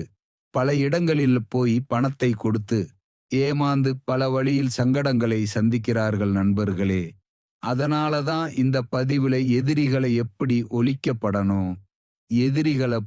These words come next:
போய் நாம உழைக்கணும். நேரடியா மல்லுக்கு நிக்க வேண்டிய அவசியம் இல்ல. அவங்க நம்மளுக்கு ஏதாவது தொந்தரவு கொடுத்தாலும், அவங்க போட்டியோ தொழிலையோ பண்ணி இருந்தா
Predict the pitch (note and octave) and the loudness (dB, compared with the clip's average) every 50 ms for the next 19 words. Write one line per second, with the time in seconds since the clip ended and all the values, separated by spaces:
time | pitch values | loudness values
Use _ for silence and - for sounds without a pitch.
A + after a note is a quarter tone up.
0 | - C3 C3 C3+ C3+ B2 A#2 A2+ B2 C3+ C#3+ C#3 B2 A2 G#2 G#2 G#2 G#2 G#2 G#2 | -4 -2 0 0 2 2 2 2 0 0 0 0 0 0 0 0 0 0 -2 -2
1 | - G#2+ G2+ G#2 G2+ F#2+ - _ - - B2 B2+ C#3 D3+ D#3+ E3 E3 D#3+ D#3 C#3 | -2 -2 0 0 -2 -2 -6 _ -4 -2 0 2 2 2 0 0 0 0 0 0
2 | C#3 C#3+ C#3+ C#3 C#3+ C#3 A#2+ A#2 A#2 B2+ C#3+ C#3+ C#3 C3+ C3+ A#2+ A2+ G#2 G#2 - | 0 0 0 0 0 0 0 2 2 2 0 0 -2 0 0 0 0 0 0 -2
3 | B2 A#2 A2+ A2 G#2 G2+ G#2 G2 F#2+ F#2 G2 G#2+ G#2+ - - G2 F#2+ F2+ F2 E2+ | -2 0 0 0 0 0 0 0 -2 -2 -2 -4 -4 -4 -4 -2 -2 -2 -2 -4
4 | E2+ E2 D#2+ - _ _ _ _ - - G#2+ G#2 A2+ A2+ A2+ A#2 A2+ A2 A2 A2 | -4 -6 -8 -12 _ _ _ _ -8 -6 -4 -2 0 0 0 0 0 0 0 0
5 | B2 C3 C3+ C3 A#2+ A#2+ A2 - A2+ A2 A2 A#2 A#2+ A2+ A#2+ A#2 A#2+ B2 B2 B2+ | 0 0 0 0 -2 -2 -2 -2 -2 0 0 0 0 0 -2 -2 -2 0 -2 0
6 | A#2+ A#2+ A#2 G#2+ G#2 - G#2 G#2 A2+ A#2+ A#2 A2+ G#2+ G2+ G2 G2 G2+ G2 G2 G2 | 0 -2 -2 -2 -2 -2 0 0 0 0 0 0 0 -2 -2 -2 -2 -4 -4 -4
7 | - G2 F#2 F2+ F2 E2+ E2 D#2+ - _ _ _ _ _ _ _ _ _ _ _ | -4 -4 -4 -2 -4 -6 -8 -10 -12 _ _ _ _ _ _ _ _ _ _ _
8 | _ - - C3+ C#3+ D3 D#3+ E3+ E3 D3+ D3+ D3 C3+ C#3 C#3+ C#3 C#3+ C#3+ C#3 C#3 | _ -10 -6 -4 -4 -2 -2 -2 -2 -2 -2 -4 -4 -4 -4 -4 -4 -4 -2 0
9 | C3+ C3 C3 C3 C3+ C3+ B2 - A#2+ A#2 A#2 A#2+ B2+ B2+ B2 A#2+ A#2 A2+ A2 A2+ | 0 0 0 0 -2 -4 -4 -4 -2 0 0 0 0 0 0 0 0 0 0 -2
10 | A#2 B2 A#2+ - - G#2 G#2 A2+ A#2 B2 A2+ A2 G#2 G2+ G2+ G2 F#2 G2+ G#2 G#2+ | -2 -4 -4 -6 -4 -2 0 0 2 2 2 2 0 0 0 -2 -2 -2 -2 -4